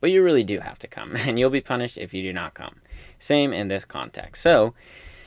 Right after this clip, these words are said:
if you did not show up to Saturday work, that was seen as a form of sat-, uh, as sabotage. If you shirked your Saturday work, that was seen as a form of sabotage. If you were unproductive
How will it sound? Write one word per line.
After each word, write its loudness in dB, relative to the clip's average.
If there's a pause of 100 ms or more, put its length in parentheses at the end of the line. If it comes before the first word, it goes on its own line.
(260)
if 2
you -2
did 0
not -2
show 2
up -2
to -6
Saturday -4
work, -6
that 0
was 0
seen -6
as -6
a -6
form -8
of -12
sat-, 0
uh, 2
as -6
sabotage. -2 (180)
If -6
you -8
shirked 0
your 0
Saturday 0
work, 0
that -2
was -6
seen -10
as -6
a -10
form -6
of -10
sabotage. -2
If -12
you -6
were -8
unproductive -2